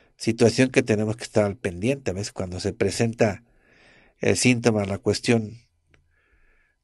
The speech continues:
de la coordinación mental, pues también hay que detectarla, ¿no?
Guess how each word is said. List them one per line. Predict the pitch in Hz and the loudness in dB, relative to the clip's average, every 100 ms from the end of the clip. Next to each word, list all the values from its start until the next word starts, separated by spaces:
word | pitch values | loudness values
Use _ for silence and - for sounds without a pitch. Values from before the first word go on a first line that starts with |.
| _ - | _ -6
de | 98 110 95 90 - | 4 4 4 -2 -4
la | 110 113 | 0 6
coordinación | 113 110 113 113 - 127 | 6 6 2 2 2 2
mental, | 139 143 156 151 170 _ _ _ _ - _ - | 2 6 8 8 6 _ _ _ _ -20 _ -4
pues | 113 | 2
también | 123 131 147 | 4 4 6
hay | 135 | 4
que | 127 113 | 6 4
detectarla, | 104 - 104 - 131 135 92 87 | 4 0 -4 2 2 2 -4 -8
¿no? | 113 | -12